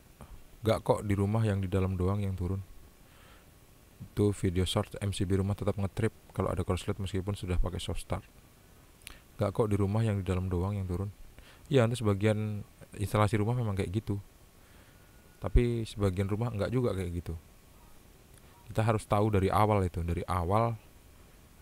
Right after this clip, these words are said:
dari awal pemasangan instalasinya gitu. Kalau kita bener-bener pernah nyewa orang yang paham banget masang instalasi listrik, ya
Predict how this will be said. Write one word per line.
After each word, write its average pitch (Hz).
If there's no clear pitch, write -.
dari 95
awal 107
pemasangan 104
instalasinya 101
gitu. 80
Kalau 98
kita 98
bener-bener 95
pernah 101
nyewa 98
orang 107
yang 92
paham 101
banget 101
masang 98
instalasi 98
listrik, 113
ya -